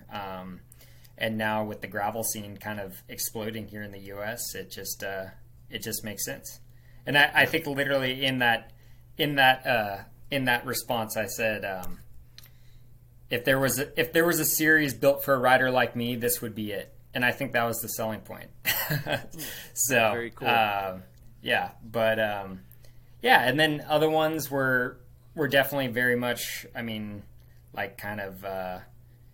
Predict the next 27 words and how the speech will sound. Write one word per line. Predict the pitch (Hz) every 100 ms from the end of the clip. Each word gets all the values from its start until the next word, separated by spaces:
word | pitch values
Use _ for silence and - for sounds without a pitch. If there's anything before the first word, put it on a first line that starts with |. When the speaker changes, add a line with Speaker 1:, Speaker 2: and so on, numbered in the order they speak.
| - - -
Speaker 1:
influenced | 127 117 127 120 113 -
social | 131 113 123
media | 117 113 113 113
content-based | 107 113 110 - 110 127 113 107 110 -
questions, | 113 107 - 110 113 113 -
and | 101 92 90 - - - - - - -
those | 110 110 107
I, | 101 98 - -
Speaker 2:
Mm-hmm. | 101 98 107 107
Speaker 1:
not | 123 131 127
necessarily | 127 120 135 123 120
my, | 117 113 120
my | 147 120
strong | 113 - 113 113
suit, | - 120 127
so | - 120 110 104 117 -
I | 110
kinda | 110 104 98 92 - - - - -
just | - 117 -
fudged | 117 107 -
my | 107
way | 104 104
through | 104 110
those. | 101 107 120 120 -
Um, | 120 107 101 95 95 92 - - - - -
but, | 123 - 104 98
uh, | 98 95 90